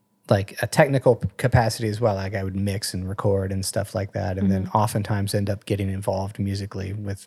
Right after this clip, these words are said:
Speaker 1: things there.
Speaker 2: Mm.
Speaker 1: So I lived in Tucson for a long time. And so I, I, I, I was kinda messing around with a lot of the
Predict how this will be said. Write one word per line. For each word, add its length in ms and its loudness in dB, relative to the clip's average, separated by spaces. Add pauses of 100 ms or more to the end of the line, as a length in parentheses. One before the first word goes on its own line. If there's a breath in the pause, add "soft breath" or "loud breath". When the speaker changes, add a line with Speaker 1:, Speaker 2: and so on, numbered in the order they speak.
(160)
Speaker 1:
things 300 -2
there. 380 0 (120)
Speaker 2:
Mm. 320 -2 (300 loud breath)
Speaker 1:
So 640 4 (260)
I 120 6
lived 240 4
in 120 6
Tucson 520 4
for 120 0
a 80 6
long 180 4
time. 400 2
And 100 2
so 200 2
I, 240 4
I, 100 0
I, 440 -2
I 40 -4
was 160 -2
kinda 360 2 (960 soft breath)
messing 300 4
around 220 6
with 120 0
a 40 6
lot 280 4
of 100 0
the 240 2